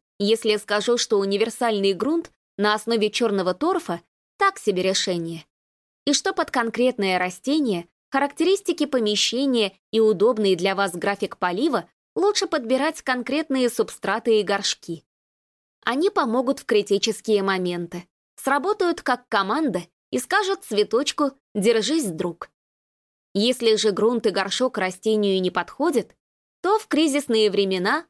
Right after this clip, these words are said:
они сработают как санитары леса и быстро добьют зеленого. Кризисные моменты —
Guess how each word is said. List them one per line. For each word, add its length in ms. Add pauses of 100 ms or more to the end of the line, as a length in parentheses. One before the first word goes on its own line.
они 300
сработают 600
как 200
санитары 600
леса 400 (240)
и 120
быстро 480
добьют 460
зеленого. 600 (720)
Кризисные 600
моменты — 600